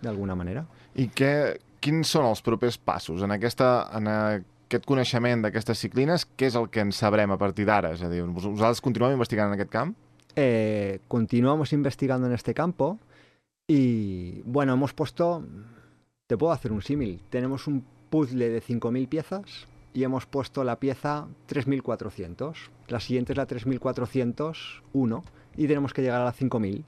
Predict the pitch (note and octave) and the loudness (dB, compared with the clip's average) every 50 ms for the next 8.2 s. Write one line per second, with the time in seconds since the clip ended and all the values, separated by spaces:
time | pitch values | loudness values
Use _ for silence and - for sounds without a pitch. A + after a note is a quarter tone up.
0 | - - - - _ _ _ _ _ - C3+ C3 B2+ B2 B2 B2 C3 C#3+ C#3 - | -18 -20 -20 -20 _ _ _ _ _ -6 -2 0 2 2 2 2 0 0 -2 -2
1 | D#3+ D#3 C#3+ - D3+ D3+ C3+ C#3+ C#3+ E3 E3+ E3+ E3+ G3 G#3+ - - - - _ | -2 -4 -2 -2 -2 -2 0 0 0 0 0 0 -2 -4 -6 -10 -18 -20 -20 _
2 | _ C3 C3+ B2+ C#3 C3 B2+ B2+ A#2+ C3+ C#3 C3 B2+ D3+ C#3 C3 C3+ B2 A#2 A2+ | _ -2 0 2 2 2 4 4 2 2 0 -2 -2 -2 0 0 0 0 0 -2
3 | - - D3+ B2+ G#2+ G2 F#2+ - F#2+ F#2 F2+ - - F#2 - - - - - - | -2 -2 -2 -2 -2 -4 -6 -6 -8 -8 -10 -12 -14 -16 -16 -18 -20 -20 -20 -20
4 | _ _ _ _ _ _ _ _ _ _ _ - A#2+ A2 A2+ A#2 A#2 B2+ C3+ - | _ _ _ _ _ _ _ _ _ _ _ -2 0 0 2 2 2 0 0 0
5 | D#3 D3 C#3+ - - - C3 B2 A#2 G#2+ F#2 F2 F#2+ G2+ F#2 F#2 - _ - B2+ | 0 0 -2 -2 -6 -6 -4 -4 -4 -4 -4 -6 -10 -12 -14 -16 -12 _ -4 -4
6 | B2 - - C#3 - D#3 D#3 C#3+ - D3+ D#3+ E3+ C#3 C3+ C3+ C3 - C#3 C3+ B2 | -2 -2 -4 -6 -4 -4 -4 -4 -6 -8 -8 -6 -4 -4 -4 -2 -2 -2 -2 -2
7 | C3+ B2+ C3 C3+ D3+ D3 C3+ B2 C#3 D3+ C#3 B2+ C#3+ B2+ C3+ B2+ B2+ B2 B2 B2+ | -2 0 0 0 0 0 0 -2 -2 -4 -6 -4 -4 -2 -2 0 0 -2 -2 -4
8 | - - - - | -8 -12 -14 -16